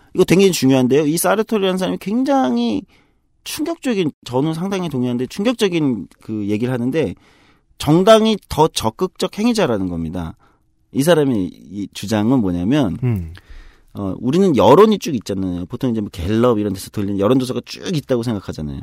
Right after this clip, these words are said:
Speaker 2: 네.
Speaker 1: 그러니까 우리 사회는 여론이 뭐 이 안건에 찬성하는 사람 뭐 삼십 프로, 반대하는 사람 오십 프로, 그다음에 아직 난 잘 모르겠음 뭐
Speaker 2: 음.
Speaker 1: 이십 프로.
Speaker 2: 네.
Speaker 1: 뭐 예를 들면 어떤
Speaker 2: 음.
Speaker 1: 안건에서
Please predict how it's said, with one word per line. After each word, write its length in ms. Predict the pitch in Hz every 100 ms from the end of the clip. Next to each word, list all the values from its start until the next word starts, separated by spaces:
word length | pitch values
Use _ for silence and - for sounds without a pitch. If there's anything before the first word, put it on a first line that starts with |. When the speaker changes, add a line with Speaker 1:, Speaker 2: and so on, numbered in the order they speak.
| 98
Speaker 2:
네. 140 | 127
Speaker 1:
그러니까 260 | 117 107 - - - _ -
우리 200 | 120 143
사회는 400 | 151 170 160 143
여론이 360 | 95 127 143 123
뭐 220 | 98 95 - _ _ _ 123
이 440 | 165 175 165 151
안건에 480 | - 113 - 131 139
찬성하는 540 | - 202 202 165 143
사람 260 | 131 127 135
뭐 160 | 127 117
삼십 340 | 131 131 -
프로, 220 | - 90 -
반대하는 500 | - 107 127 127 110
사람 300 | 117 123 117
오십 200 | 95 104
프로, 280 | - 85 82
그다음에 360 | 113 113 120 - -
아직 220 | 131 139
난 180 | 127 151
잘 160 | 139
모르겠음 580 | 135 139 156 - 170 123 - _ -
뭐 120 | 113
Speaker 2:
음. 60 | 117
Speaker 1:
이십 160 | 123
프로. 240 | - 87 76
Speaker 2:
네. 120 | - 107 76 71 _
Speaker 1:
뭐 160 | 110 117
예를 240 | 143 151
들면 340 | 107 98 113
어떤 240 | 95 85 101
Speaker 2:
음. 20 |
Speaker 1:
안건에서 600 | 107 104 101 90 127 185